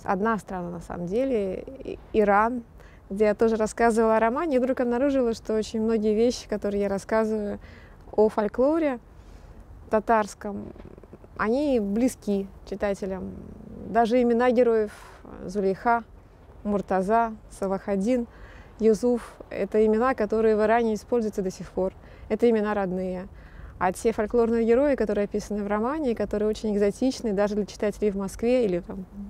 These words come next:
в России, м, сказочные персонажи, девы, пери, аждаха — все эти герои, они для иранского читателя родные, ну, просто потому что в своё время были заимствованы татарской культурой и из персидской.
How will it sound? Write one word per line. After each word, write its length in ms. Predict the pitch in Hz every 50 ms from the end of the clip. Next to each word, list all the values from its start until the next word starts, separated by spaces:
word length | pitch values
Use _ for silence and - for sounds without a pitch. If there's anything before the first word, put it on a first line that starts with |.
| 214 - 247 240 254
в 160 | - 208 190
России, 560 | - 196 202 196 - - 262 262 262 254 240 226 - - - - - - - - - - - - - - -
м, 560 | - - 175 170 165 - 208 196 208 220 220 -
сказочные 560 | - - - 214 220 220 208 - 220 202 202
персонажи, 800 | - 202 190 - - 202 196 196 196 190 185 185 185 185 180 175
девы, 520 | 170 165 185 190 202 202 180 180 180 175 175 -
пери, 460 | - 190 190 190 190 180 180 175 170 -
аждаха — 1080 | - - - - - - - 185 175 170 180 190 - - - 196 190 185 175 175 180 -
все 200 | - - 214 220
эти 120 | 220 - -
герои, 440 | 214 196 220 214 247 269 262 240 220
они 340 | 208 196 190 202 214 220
для 240 | 196 208 202 202 196
иранского 420 | 202 208 214 220 208 - 214 196 180
читателя 480 | - - - 202 196 190 - 190 196
родные, 580 | 190 196 202 202 247 285 311 339 320 277 226 190 - - - - - - - - - - - -
ну, 80 | 196
просто 240 | 202 233 240 - -
потому 260 | 233 - 214 202 208
что 160 | 202 - - 202
в 40 |
своё 180 | - - 208 202
время 200 | 196 226 226 214
были 200 | 185 202 185 196
заимствованы 560 | 185 196 196 202 214 214 208 - - 196 185
татарской 440 | 180 185 185 - 208 220 - - 214
культурой 460 | 185 - 185 175 - 190 180 185 185
и 40 | 190
из 80 | 190 -
персидской. 640 | - 190 190 - - 269 277 - - - 240 220